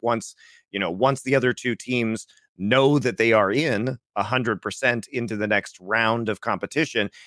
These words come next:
they may have been holding back certain strategies or champion picks that they didn't wanna show until the quarterfinals. Like, we're just never going to know if D R X's or Rogue's decision-making was altered, uh, by that loss. So you'd have to replay everything. Uh,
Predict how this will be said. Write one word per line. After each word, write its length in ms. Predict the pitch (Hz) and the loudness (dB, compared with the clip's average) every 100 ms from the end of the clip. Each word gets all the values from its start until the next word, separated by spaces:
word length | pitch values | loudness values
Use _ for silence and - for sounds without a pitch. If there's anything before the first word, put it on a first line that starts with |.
| _ - | _ -2
they 100 | 113 | 2
may 180 | 123 123 | 2 2
have 140 | 113 | 0
been 160 | 107 104 | -2 -2
holding 400 | 139 127 110 104 | 0 2 0 0
back 300 | 110 113 - | 2 2 -2
certain 320 | - 98 92 | -12 -10 -12
strategies 800 | - 151 143 135 104 131 127 - | -8 0 2 0 -2 -2 0 -2
or 100 | 85 | -10
champion 500 | - 120 120 123 120 | -4 -2 -2 -2 0
picks 260 | 120 117 - | 0 -2 -4
that 100 | 82 | -6
they 80 | |
didn't 240 | 87 90 90 | -4 -4 -4
wanna 160 | 85 | -8
show 240 | 85 90 85 | -6 -6 -6
until 160 | 80 | -8
the 100 | 73 | -12
quarterfinals. 800 | - 143 131 - 120 117 107 104 | -4 -2 -2 -2 0 2 0 0
Like, 160 | 101 98 | -4 -4
we're 80 | 104 | -4
just 240 | 117 - | -6 -6
never 360 | 98 110 113 117 | 0 0 0 -2
going 240 | 110 107 | -2 -2
to 80 | 95 | -4
know 480 | 82 87 92 117 139 - - _ - | -2 2 4 4 0 -4 -20 _ -2
if 220 | 202 - 98 | -2 -2 -12
D 180 | - 127 | -2 2
R 140 | 120 | 4
X's 420 | 117 - 117 104 - _ 127 | 4 2 -6 -8 -10 _ -4
or 140 | 113 | -2
Rogue's 400 | 110 113 113 98 | 2 4 2 0
decision-making 920 | - - 110 110 127 123 120 123 123 | -10 -8 -6 -4 0 0 0 0 -2
was 180 | 110 87 - - | -2 -4 -6 -4
altered, 640 | 90 92 127 127 147 139 _ | -2 -2 0 2 0 -4 _
uh, 220 | 104 101 92 | 0 2 2
by 260 | 104 107 | 2 2
that 260 | 98 95 92 | 2 0 0
loss. 420 | 90 104 156 - - - - - | 0 2 0 -2 -20 -20 -20 -8
So 100 | 156 | 0
you'd 100 | 202 | 0
have 100 | 185 | 2
to 80 | 190 | 2
replay 300 | 190 190 202 | 2 0 0
everything. 480 | 226 185 92 55 _ _ _ - | -2 -2 -2 -6 _ _ _ -4
Uh, 520 | 101 104 104 104 | 0 2 4 2